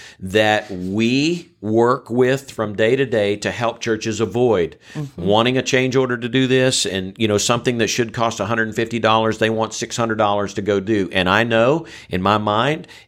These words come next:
Speaker 1: I, I know exactly what they're trying to do. It's wrong, but that's
Speaker 2: Mm-hmm.
Speaker 1: how they make their money.
Speaker 2: Yeah.
Speaker 1: And, and unfortunately, that's the way the world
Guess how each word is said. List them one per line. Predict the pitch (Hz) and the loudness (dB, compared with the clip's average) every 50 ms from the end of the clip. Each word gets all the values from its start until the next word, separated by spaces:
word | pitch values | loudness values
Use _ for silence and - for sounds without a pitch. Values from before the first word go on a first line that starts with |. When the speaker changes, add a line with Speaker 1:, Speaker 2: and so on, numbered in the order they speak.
| _ _ _ _ _ _ | _ _ _ _ _ _
Speaker 1:
I, | 90 104 110 110 - - | 0 2 2 0 -2 -2
I | 85 92 98 104 | 0 2 2 2
know | 104 104 107 107 | 2 2 2 2
exactly | 101 87 87 104 101 107 113 113 117 117 | 2 2 0 0 0 0 0 -2 -2 0
what | 110 117 113 101 | 0 0 0 -2
they're | 107 104 | -4 -4
trying | - 120 113 110 110 107 | 0 0 0 0 0 -2
to | 107 | -4
do. | 104 101 110 123 147 170 170 - - | -2 0 0 2 2 0 -2 0 0
It's | 98 98 - - | 0 0 0 -2
wrong, | 87 90 92 92 92 95 104 113 135 175 190 190 - - _ | -6 -4 -2 0 2 2 2 0 0 -2 -6 -10 -14 -14 _
but | - - | -8 -2
that's | 156 92 104 - | 0 0 0 2
Speaker 2:
Mm-hmm. | 147 127 | 2 0
Speaker 1:
how | 131 | 2
they | 131 143 139 | 2 2 2
make | 131 135 135 135 | 2 0 -2 0
their | 139 131 120 | -2 -2 -2
money. | 120 113 107 92 82 82 - - | 0 -4 -4 -4 -6 -10 -12 -16
Speaker 2:
Yeah. | 156 156 160 151 139 139 | -14 -10 -10 -10 -4 0
Speaker 1:
And, | 107 104 104 101 101 101 98 95 - _ - | 2 2 4 4 2 0 -2 -4 -10 _ -2
and | 101 101 | 0 0
unfortunately, | 101 98 95 - - 110 131 139 139 - 143 147 147 135 131 135 139 127 | 2 0 -2 -2 0 0 2 2 0 -2 -4 -4 -6 -4 -2 -2 0 2
that's | 113 107 110 - - - | 2 0 0 -2 -4 0
the | - 107 | 0 0
way | 101 101 98 98 104 110 110 113 113 113 113 - | 0 2 2 2 4 4 4 2 0 -2 -6 -6
the | 92 90 | -4 -4
world | 90 92 92 101 107 110 107 107 - - - | -2 2 2 4 4 4 2 2 -2 -6 -18